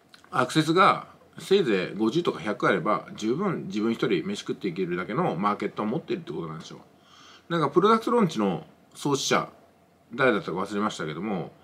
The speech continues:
なんか十七人のリストから七百万を売ったみたいなところがプロダクトローンチのスタートだったらしいですからね。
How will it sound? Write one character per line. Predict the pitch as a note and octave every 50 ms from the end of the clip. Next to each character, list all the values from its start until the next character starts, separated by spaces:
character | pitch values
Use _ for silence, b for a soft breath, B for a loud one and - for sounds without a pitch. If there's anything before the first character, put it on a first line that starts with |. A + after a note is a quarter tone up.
| b b b b b b b -
な | D#3
ん | C3
か | A#2
十 | G#2 A2+ D#3 G3+ A3+
七 | B3 C4 C4 A3
人 | E3 A2+ F#2+ D2+ C2+ - - - - - -
の | C#3+ C#3 C#3+ B2+ F#2+ E2 -
リ | F3 G#3+ A2
ス | - -
ト | B2+
か | - C#3+ D#3
ら | D#3 A#2+ F#2
七 | E2+ A2+ A#2+ C3+
百 | C#3+ C#3+ C3+ C#3
万 | D3 C#3+ B2+ G#2 E2+ D#2
を | D#2
売 | D#3+
っ |
た | - - G#2+ G2+
み | F2 E2+ D2+
た | C2 C#2+
い | D#2
な | D2+
と | -
こ | G#2+ D3
ろ | F3 F3+
が | E3 G2+ E2+
プ | - -
ロ | G2+ F#2+
ダ | F#2+
ク | F#2 -
ト | G2+
ロ | G2
ー | F2+
ン | D#2+
チ | E2
の | D#2+
ス | D#2+ -
タ | - G#2
ー | F#2
ト | D#2
だ | D2
っ | -
た | - C2
ら | D2
し | - -
い | -
で |
す | - -
か | - -
ら | -
ね。 | A2+ B2+ G#2+ G#2+